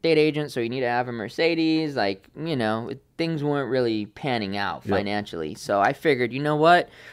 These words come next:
Speaker 1: Why don't I go back into being a life coach? I can make
Speaker 2: Mm-hmm.
Speaker 1: more than sixty K a year being a life coach again. Let me
Speaker 2: Mm-hmm.
Speaker 1: do that. And my mentor's like,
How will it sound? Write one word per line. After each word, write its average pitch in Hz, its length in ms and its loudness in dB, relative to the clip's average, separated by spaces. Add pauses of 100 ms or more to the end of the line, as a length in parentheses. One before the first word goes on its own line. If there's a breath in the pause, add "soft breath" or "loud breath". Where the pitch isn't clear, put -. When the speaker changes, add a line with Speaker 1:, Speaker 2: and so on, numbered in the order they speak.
(140 loud breath)
Speaker 1:
Why - 160 2
don't 190 140 2
I 156 100 2
go 139 300 4
back 127 400 2
into 139 200 -4
being 139 240 -4
a 120 80 -2
life 131 360 0
coach? - 500 -6
I 160 120 4
can 135 120 -2
make 135 140 0
Speaker 2:
Mm-hmm. 135 80 -8
Speaker 1:
more 135 100 0
than 113 140 -4
sixty 151 400 -8
K 143 300 2
a 135 40 2
year 160 300 2
being 151 240 0
a 113 60 -2
life 143 340 0
coach 151 260 2
again. 135 360 -2
Let 151 100 -4
me 175 80 -4
Speaker 2:
Mm-hmm. 147 60 -4
Speaker 1:
do 175 140 -2
that. 190 320 2 (440 loud breath)
And 147 100 -2
my 139 100 2
mentor's 139 680 2
like, 123 320 0